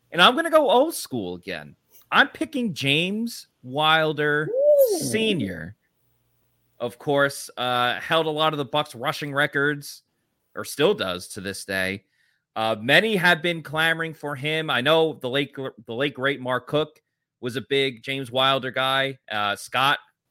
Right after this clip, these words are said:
Speaker 1: has talked about it too, where they should, or he should be in the Bucks Ring of Honor. He's one of the, uh, one of the original guys from those early Bucks teams that was a great player, but again, the team didn't win a ton, so doesn't really get the recognition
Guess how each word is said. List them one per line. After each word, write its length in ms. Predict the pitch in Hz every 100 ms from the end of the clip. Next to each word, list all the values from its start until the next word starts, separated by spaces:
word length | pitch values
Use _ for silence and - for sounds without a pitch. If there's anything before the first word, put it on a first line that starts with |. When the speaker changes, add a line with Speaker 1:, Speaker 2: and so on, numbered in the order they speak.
| _
Speaker 1:
has 260 | - 131 -
talked 240 | 139 135
about 240 | 113 127
it 100 | 117
too, 220 | - 135 131
where 360 | 120 113 110 _ _ _ _ _
they 200 | 120 131
should, 300 | 123 139 104 _ 117 120
or 120 | 104
he 200 | 147 156
should 240 | - 120
be 280 | 135 139 135
in 200 | 120 131
the 80 | -
Bucks 300 | 123 127 107
Ring 200 | 123 120
of 100 | 117
Honor. 320 | 117 120 120
He's 240 | 110 110 110
one 180 | 120
of 140 | 123 101
the, 220 | 117 110
uh, 280 | 110 110 107 - _ _ _ - _ _ -
one 180 | 170 233
of 80 |
the 120 | 240 240
original 400 | 208 226 233 214
guys 420 | 190 214 220 208
from 280 | 180 180 170
those 220 | 170 143
early 360 | 151 165 175
Bucks 360 | 147 156 160 -
teams 440 | - 160 165 147
that 220 | 131 127 127
was 180 | 123
a 60 | 117
great 400 | 98 123 135 -
player, 520 | - 131 127 120 120 -
but 120 | 117
again, 340 | 104 123 117
the 80 | 110
team 300 | - 131 127
didn't 280 | 120 117 113
win 200 | 117 110
a 40 |
ton, 440 | - 117 107 101 95
so 500 | - 104 98 98 98
doesn't 280 | 110 107 104
really 180 | 107 104
get 160 | 101 101
the 60 |
recognition 720 | 95 95 _ - 95 - 98